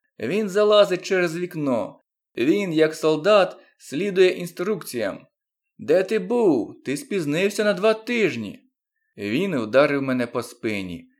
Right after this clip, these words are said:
тицьнув Ліен під ребра, сперся на стіну, сміявся і сварився, гримав по столу так, що було чути по всьому Міл-Сіті,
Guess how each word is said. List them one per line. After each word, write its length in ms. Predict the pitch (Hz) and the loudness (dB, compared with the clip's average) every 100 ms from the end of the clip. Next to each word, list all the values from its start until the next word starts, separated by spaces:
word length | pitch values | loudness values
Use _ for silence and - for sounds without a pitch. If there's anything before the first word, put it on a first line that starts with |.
| _ _ | _ _
тицьнув 520 | - 156 165 151 131 113 | -4 -4 -2 -4 -4 -2
Ліен 360 | 117 127 113 | 0 0 -2
під 200 | - 104 | -6 -6
ребра, 580 | 104 131 175 156 135 - _ _ | -4 0 0 0 -4 -6 _ _
сперся 520 | - - 123 127 123 | -20 -4 -2 -2 -6
на 120 | 107 101 | -6 -8
стіну, 520 | - 151 160 135 - _ _ | -10 -8 -6 -6 -10 _ _
сміявся 640 | - 117 185 214 185 165 | -8 -2 4 4 4 -2
і 160 | - 135 | -6 -8
сварився, 760 | - 127 117 117 104 - 113 - _ _ _ | -4 -4 -2 -4 -4 -8 -14 -14 _ _ _
гримав 580 | 104 117 147 185 151 - | -12 -4 -4 0 -2 -2
по 120 | 127 | -6
столу 440 | - 113 127 165 | -4 -4 -2 -2
так, 480 | - - 160 156 - _ - | -4 -2 0 0 -6 _ -18
що 220 | - 117 | -8 -6
було 240 | 135 139 | -2 -2
чути 340 | 131 151 147 120 | -2 -6 -6 -6
по 160 | 120 | -6
всьому 420 | 110 - 131 120 | -8 -8 -6 -6
Міл-Сіті, 1080 | 110 113 123 120 117 - - 110 - 143 | -6 -4 -4 -4 -8 -12 -12 -12 -12 -16